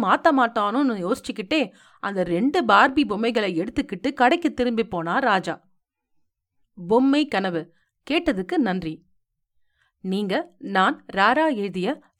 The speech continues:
தெரிந்ததும் புரிந்ததும், பூஜாவின் நினைவுகள், அம்மா மனைவி மகள், இங்கிலீஷ் தெரியும் ஆனா தெரியாது, சரணாகதி, ஸ்ருதியும் லாக்டவுனும், வணக்கம் சார், ஒரு நாள் ஒரு வரம், இந்த கதைகளை கதை கேட்கும் நேரத்துல கேட்கலாம்.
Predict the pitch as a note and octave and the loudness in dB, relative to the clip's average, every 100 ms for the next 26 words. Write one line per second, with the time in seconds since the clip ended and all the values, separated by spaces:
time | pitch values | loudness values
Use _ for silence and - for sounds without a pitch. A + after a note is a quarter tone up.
0 | _ A#3 C4 D4+ C#4+ F4 E4+ A3+ A3 F#3 | _ 0 2 2 0 -4 -4 -2 -2 0
1 | G#3+ E4+ - _ _ - D#4+ E4+ E4+ C4+ | -2 -4 -10 _ _ 2 4 6 6 4
2 | G3 E3 F3 F#3 G#3+ E4 _ _ - A#3 | -2 -4 -4 -2 -2 -2 _ _ -4 0
3 | C4 F#4 E4+ B3+ A3 G3 F3 F3 D#4+ E4+ | 4 4 4 2 0 -2 -4 -2 -2 -4
4 | _ - C#4+ F#4 F#4 - A#3+ D4+ C#4+ - | _ -2 0 2 0 0 2 4 2 0
5 | F#3 F#3+ F3+ D#3+ D#3+ F#3 G3 G3 D#4+ E4+ | 0 0 0 -2 -4 0 2 2 0 -4
6 | _ _ - A3+ A#3+ C#4 C4+ G3 B3 F4 | _ _ 2 4 6 4 4 0 -4 -8
7 | _ - D#4 E4+ F4 A#3+ F3 F#3 G3 G3+ | _ -4 2 2 2 0 -2 -2 -2 0
8 | D4+ F4+ _ _ G#3+ G#3+ C4+ C4 A3 A3+ | -2 -4 _ _ -2 0 2 0 2 0
9 | D#4+ - _ _ - B3+ F4+ B3 D#4 C4 | 0 -4 _ _ -2 2 4 4 2 0
10 | G#3+ A3 F#3+ E3 - _ _ _ B3 E4+ | 0 0 0 -4 -8 _ _ _ 0 0
11 | G#4 C4 A3 G3 F#3 A#3+ A#3 A#3 E4+ D#4 | 0 0 0 0 0 0 0 0 0 -2
12 | C#4 G3+ F3 F3 E3+ C4 D4 A#3 E3 D3 | -4 -4 -2 -4 -2 -4 -2 -2 -2 -6
13 | - | -10